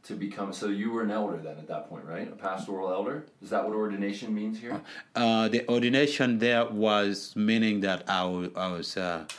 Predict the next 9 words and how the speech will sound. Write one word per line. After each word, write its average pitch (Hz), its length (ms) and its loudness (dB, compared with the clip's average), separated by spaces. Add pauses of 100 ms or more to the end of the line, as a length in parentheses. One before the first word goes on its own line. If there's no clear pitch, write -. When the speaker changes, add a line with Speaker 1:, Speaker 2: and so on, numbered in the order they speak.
(500)
Speaker 2:
I 98 140 0
would 95 160 -6
say 110 240 0
a 98 80 -2
youth 101 420 -4
pastor. 82 400 -4 (160)
Speaker 1:
Okay. - 280 -4 (140)
Speaker 2:
Yes. 85 460 -6
Speaker 1:
Okay. - 180 -12